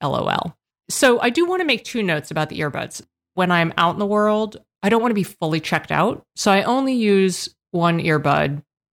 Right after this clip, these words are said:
when I'm walking the dog. I've never liked the disconnect that can happen and your potential compromising of your own safety and your awareness and all that. So that's really important to me. The other thing that I realized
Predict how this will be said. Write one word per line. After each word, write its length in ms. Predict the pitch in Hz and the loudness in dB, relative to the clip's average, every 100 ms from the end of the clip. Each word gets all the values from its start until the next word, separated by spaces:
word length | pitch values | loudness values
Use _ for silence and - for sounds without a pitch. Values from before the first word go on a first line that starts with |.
| _ | _
when 140 | 165 156 | 0 2
I'm 80 | |
walking 300 | 147 139 160 | 2 2 0
the 60 | 156 | 0
dog. 380 | 151 151 165 170 _ _ | 4 4 2 -2 _ _
I've 140 | 180 170 | -2 4
never 640 | 185 185 202 190 180 185 _ _ _ 175 | 4 4 2 2 -2 -8 _ _ _ -6
liked 420 | 160 156 - _ | -2 -2 -6 _
the 80 | 165 | -8
disconnect 560 | 143 156 - 170 160 - | -8 -8 -6 -6 -6 -8
that 100 | 165 | -10
can 120 | 160 | -6
happen 360 | 165 160 196 208 | -4 -4 -4 -2
and 140 | 175 | -2
your 460 | 151 151 147 147 139 _ _ - | 0 0 -2 -4 -6 _ _ -4
potential 380 | 196 185 175 160 | 0 0 0 -2
compromising 720 | - 165 175 165 160 165 160 | 2 0 2 2 2 0 -2
of 80 | |
your 160 | 156 151 | 0 0
own 120 | 151 | 0
safety 500 | - 302 294 277 247 | 0 0 2 2 2
and 120 | 208 | 2
your 120 | 160 147 | 0 -2
awareness 460 | 175 170 165 160 | 2 2 2 -2
and 100 | 156 | -4
all 100 | - | -4
that. 260 | - - - _ _ _ _ _ _ | -2 -4 -6 _ _ _ _ _ _
So 120 | - | -4
that's 240 | 220 233 226 | 0 0 0
really 160 | 202 | 0
important 320 | 175 165 - - | 0 -2 -6 -8
to 40 | |
me. 160 | - - - _ _ _ _ _ _ _ _ _ _ - | -8 -10 -14 _ _ _ _ _ _ _ _ _ _ -6
The 120 | 220 | 0
other 180 | 277 330 | 0 0
thing 180 | 269 233 | -2 0
that 140 | 202 | 2
I 60 | 185 | 2
realized 680 | 175 170 165 160 - - | 2 4 4 2 -2 -12